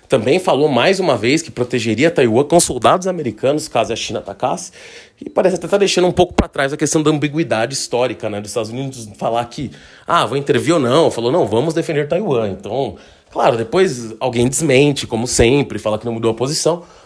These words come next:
mas é uma posição mais firme. Aí, quem que acha que o Biden tá louco ou não, nesse caso, eu não, não acho que seja nenhuma loucura. Acho que realmente é um jogo combinado pra tentar dissuadir a China. Agora, se os Estados Unidos defenderia mesmo, não sei.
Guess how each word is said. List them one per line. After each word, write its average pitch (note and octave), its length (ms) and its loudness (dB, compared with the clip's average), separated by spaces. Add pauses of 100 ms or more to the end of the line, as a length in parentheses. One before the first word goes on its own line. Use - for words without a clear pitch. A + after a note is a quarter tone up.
mas G3 220 0
é B2+ 60 2
uma D3 140 4
posição D#3 360 0
mais A#3 200 2
firme. G#3 320 2
Aí, B2 200 2
quem - 260 -4
que D3+ 100 0
acha B2 200 -2
que - 80 -10
o A#2+ 40 -4
Biden A#2 240 2
tá A#2 120 2
louco A#2 320 2
ou G#2+ 60 4
não, C#3+ 180 4
nesse C#3+ 200 0
caso, F3 320 2
eu G#3 40 -2
não, G#3 180 4
não F3+ 200 2
acho F3 160 0
que - 60 -10
seja E3 160 2
nenhuma D#3+ 200 0
loucura. F#3+ 380 -2
Acho F#2+ 100 -6
que - 80 -8
realmente A#2+ 400 -2 (380)
é - 40 -2
um D3 100 4
jogo A#2+ 200 0
combinado C#3 640 2
pra A#2 140 -2
tentar A#2 220 -2
dissuadir A2 360 0
a C3+ 40 0
China. E3 360 -4
Agora, C3 340 2
se G#2 180 -8
os - 440 -16
Estados C#3 180 -2
Unidos C3+ 160 0
defenderia A#2+ 500 0
mesmo, A#2 280 0
não B2+ 160 2
sei. E3+ 340 -2